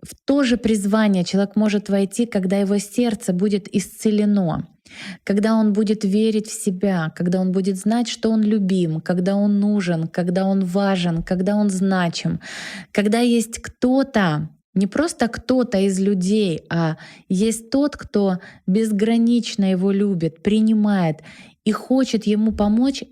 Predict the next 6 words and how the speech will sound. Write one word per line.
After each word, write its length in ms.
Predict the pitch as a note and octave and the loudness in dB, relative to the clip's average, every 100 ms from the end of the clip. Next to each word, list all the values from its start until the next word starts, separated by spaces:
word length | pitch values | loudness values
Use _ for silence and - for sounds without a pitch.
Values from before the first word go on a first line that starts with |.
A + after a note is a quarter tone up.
| - | -2
это 300 | B3+ B3+ A3+ | -2 0 -2
формирует 800 | - G#3+ G#3 G#3+ A#3 B3 A#3+ - - _ _ - | 0 0 2 2 2 0 -2 -6 -20 _ _ -4
в 140 | F#3+ | 0
нас 300 | G#3 A3 A3 | 2 2 0
больше 460 | F#3+ F#3+ A3 G#3+ A3 | 0 0 -2 -2 0
уверенности. 1000 | G3+ F#3 G3+ G#3+ G3 E3+ D3+ - - | 0 2 2 2 0 -2 -4 -6 -10